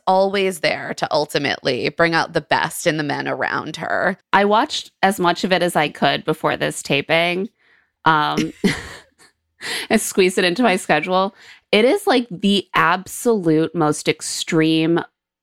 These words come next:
Speaker 2: women domesticating men
Speaker 1: Yes.
Speaker 2: fable that I've, like, ever seen. Like, she
Speaker 1: Oh,
Speaker 2: comes
Speaker 1: yes.
Speaker 2: in, the men are living,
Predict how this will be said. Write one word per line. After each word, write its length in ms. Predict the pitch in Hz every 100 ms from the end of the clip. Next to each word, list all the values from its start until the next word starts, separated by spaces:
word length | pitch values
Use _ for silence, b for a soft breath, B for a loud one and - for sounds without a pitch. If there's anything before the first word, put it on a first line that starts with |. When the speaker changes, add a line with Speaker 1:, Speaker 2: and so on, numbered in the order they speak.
| _
Speaker 2:
women 480 | 160 165 151 160 170
domesticating 840 | 185 120 - - - 147 143 143 151
men 560 | 127 127 131 131 180 - _ _ _ _ _ _
Speaker 1:
Yes. 160 | 180 -
Speaker 2:
fable 300 | 160 143 139
that 120 | 143
I've, 200 | 139 143
like, 200 | 147 - 143
ever 340 | 143 131 -
seen. 540 | - 127 64 60 101 -
Like, 340 | - 151 151 -
she 220 | - 208 220
Speaker 1:
Oh, 80 |
Speaker 2:
comes 300 | 226 220 240
Speaker 1:
yes. 20 | 202
Speaker 2:
in, 280 | 175 170
the 100 | 165
men 200 | 165 156
are 140 | 170 160
living, 580 | 156 156 156 151 151